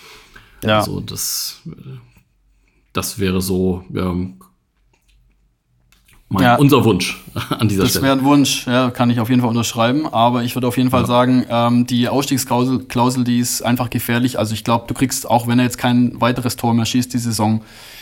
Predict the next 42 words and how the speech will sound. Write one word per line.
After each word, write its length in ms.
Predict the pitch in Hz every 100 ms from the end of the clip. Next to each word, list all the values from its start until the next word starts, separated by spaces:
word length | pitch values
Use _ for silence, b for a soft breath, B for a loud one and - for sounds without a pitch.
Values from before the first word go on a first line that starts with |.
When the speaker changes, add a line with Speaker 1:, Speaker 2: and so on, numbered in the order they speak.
| B
Speaker 1:
ich 80 | -
glaub, 220 | 117 113
so 220 | - 117
vierzig 340 | 110 135 127 127
Millionen 400 | 123 120 123 147
kriegt 220 | 143 123
man 80 | 117
dann 100 | 107
schon 180 | 120 117
von, 360 | - 107 98 -
von, 520 | - 98 98 95 95
ähm, 640 | - 92 92 92 92 90 92
Girassi. 540 | - 107 104 - 110 104
Oder 380 | 104 113 120 110
wenn 100 | 113
er 180 | 107
weiter 240 | 104 110 127
so 200 | 120 120
spielt 360 | - 131 127
wie 80 | 120
jetzt, 260 | 113 123 -
natürlich 280 | 107 117 107
noch 100 | 104
deutlich 360 | 110 104 104
mehr. 360 | 117 127 123 143 B B B B
Aber 220 | 120 120
natürlich 300 | 123 143 135
nicht, 160 | 143 -
wenn 80 |
du 40 | 131
eine 140 | 127
Ausstiegsklausel 640 | 131 135 135 - 120 120 117
in 100 | 117
Höhe, 220 | 117 120
in 220 | - 120
Höhe 200 | 117 113
von 200 | - 113
achtzehn 280 | 107 - 113
bis 120 | 104
zwanzig 260 | 113 107 107
Millionen 380 | 98 107 123
hast. 280 | 98 90 -